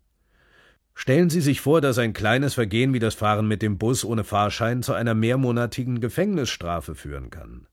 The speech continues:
Ein kleiner Schaden von ein paar Euro kann die Gesellschaft also mehrere tausend Euro für die Bestrafung der Übeltäter kosten.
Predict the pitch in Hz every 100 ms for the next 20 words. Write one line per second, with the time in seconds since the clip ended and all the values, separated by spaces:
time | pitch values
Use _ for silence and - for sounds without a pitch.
0 | _ _ _ _ - 113 120 196 233 190
1 | 151 170 160 143 135 127 127 151 123 135
2 | 117 107 120 117 117 101 123 123 117 -
3 | 113 110 113 135 139 135 160 - 135 135
4 | 143 87 127 123 127 139 123 120 - 113
5 | 113 131 127 131 120 160 135 101 98 80
6 | 71 69 - - - 57 85